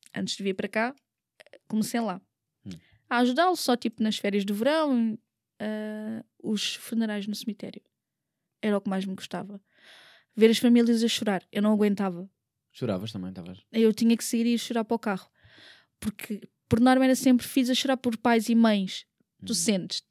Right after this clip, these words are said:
Speaker 2: Sim,
Speaker 1: Quem não
Speaker 2: sim,
Speaker 1: sente
Speaker 2: sim.
Speaker 1: não é filho de boa gente. Portanto,
Speaker 2: Não.
Speaker 1: tu sentes-te bué. E ver aquela,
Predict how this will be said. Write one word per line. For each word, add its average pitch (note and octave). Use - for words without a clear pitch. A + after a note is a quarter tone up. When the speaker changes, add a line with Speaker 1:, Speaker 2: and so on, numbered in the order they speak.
Speaker 2:
Sim, -
Speaker 1:
Quem A3
não A3
Speaker 2:
sim, A3
Speaker 1:
sente A#3
Speaker 2:
sim. A#3+
Speaker 1:
não A#3
é A3+
filho G#3+
de G3+
boa G3+
gente. F#3
Portanto, F3+
Speaker 2:
Não. E3
Speaker 1:
tu G#3+
sentes-te G3+
bué. F#3
E G#3
ver A3+
aquela, A#3+